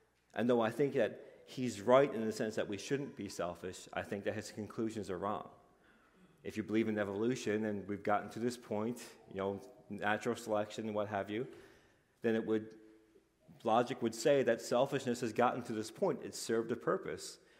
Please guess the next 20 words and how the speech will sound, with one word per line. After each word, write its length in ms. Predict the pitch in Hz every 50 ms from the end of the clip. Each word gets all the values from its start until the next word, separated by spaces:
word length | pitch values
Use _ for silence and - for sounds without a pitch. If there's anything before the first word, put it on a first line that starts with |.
| _ _
So 180 | - - 120 113
for 160 | 110 - 120
Richard 340 | 107 117 143 143 - 123 101
Dawkins, 680 | 113 117 151 180 175 - 107 104 117 117 - - - - -
there's 140 | 117 117 107
no 140 | 131 131 131
reason 320 | 127 135 143 147 147 135
for 100 | - 127
him 300 | 127 123 123 120 110 104 98
not 280 | 117 135 - - - -
to 60 | -
be 140 | - 95 92
selfish. 580 | - - 71 80 - - - - - - - - _ _ _ _ _ _ _ _ _ _ _ _ _ _ _ _ _ _ _ _ _ _ _ _ _ _ _
But 400 | 120 110 - - - - - - - _ _ _ _ _ _ _ _ _ _ _ _ _ _ _ _
if 100 | 123 120
we 80 | 123 123
look 160 | 123 120 139
at 100 | 123 120
the 80 | 110
world, 540 | 98 92 95 110 113 117 107 98 101 107 -